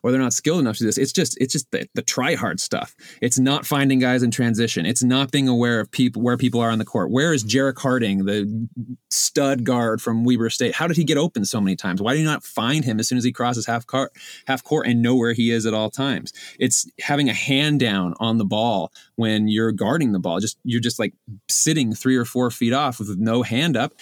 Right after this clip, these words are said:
and you just let guys put it in your eye. Br-, Brakat Chapman did that several times for Weber. Um, he just didn't have a hand up, and so he shot it over the guy. I saw it happen several times. I started counting how the, where the threes were coming from against Illinois State, and so many of them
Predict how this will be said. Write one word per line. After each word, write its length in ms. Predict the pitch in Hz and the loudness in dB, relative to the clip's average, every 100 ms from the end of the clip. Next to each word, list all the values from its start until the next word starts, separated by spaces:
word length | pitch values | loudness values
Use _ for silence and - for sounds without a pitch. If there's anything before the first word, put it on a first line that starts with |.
| - - | -12 -2
and 80 | |
you 80 | 165 | 0
just 100 | 180 | 2
let 140 | 190 156 | 0 0
guys 220 | 185 180 | 0 0
put 160 | - | 0
it 80 | 185 | 0
in 80 | 160 | 0
your 140 | 151 | 0
eye. 280 | 196 147 101 - _ - | 0 0 -2 -6 _ -16
Br-, 260 | - 131 139 | -10 -2 -2
Brakat 400 | 156 135 - 156 | 0 -4 -2 -4
Chapman 260 | - 131 160 151 | -2 -2 0 -2
did 140 | 156 | -2
that 200 | 156 156 | -2 -4
several 400 | - 240 170 151 | -4 -2 0 0
times 340 | 156 147 156 160 | -2 -2 -2 -2
for 120 | 127 | 0
Weber. 400 | 123 131 175 196 - - - | 2 2 0 -4 -6 -20 -4
Um, 360 | 113 107 104 98 | 0 0 0 -2
he 60 | |
just 180 | 107 117 | -2 -2
didn't 120 | 110 | 0
have 100 | 120 | 0
a 60 | 117 | 0
hand 200 | 113 139 | 0 0
up, 120 | 214 | 0
and 100 | 135 | -2
so 80 | 127 | 0
he 80 | 135 | 0
shot 260 | - 127 | 0 -2
it 60 | 160 | 0
over 220 | 220 180 | 0 0
the 100 | 117 | 0
guy. 300 | 107 95 90 87 87 | 0 0 -2 -4 -8
I 40 | |
saw 180 | - 117 | -4 -4
it 100 | 120 | -2
happen 280 | - 120 117 | -4 -4 -4
several 500 | - - 92 113 131 | -4 -4 -2 -2 -2
times. 260 | 123 120 131 | -2 -4 -2
I 20 | |
started 240 | 202 160 | -4 -4
counting 600 | - - 170 196 127 82 - - - | -6 -2 0 0 -2 -4 -6 -20 -16
how 200 | - 127 | -4 -2
the, 100 | 131 | 0
where 200 | 120 131 | 0 0
the 100 | 131 | 0
threes 340 | 117 - 143 113 | -2 0 0 0
were 100 | 107 | -4
coming 300 | - 104 92 | -4 -2 -2
from 280 | 104 92 | -2 -2
against 260 | 90 98 95 | -2 -2 0
Illinois 320 | 117 110 104 | 0 0 -2
State, 320 | 98 120 101 - - | -2 -2 -4 -6 -8
and 140 | 110 | -4
so 260 | 113 - 277 | -2 0 2
many 220 | 127 143 | 2 2
of 160 | 175 185 | 0 0
them 240 | 226 247 | 0 0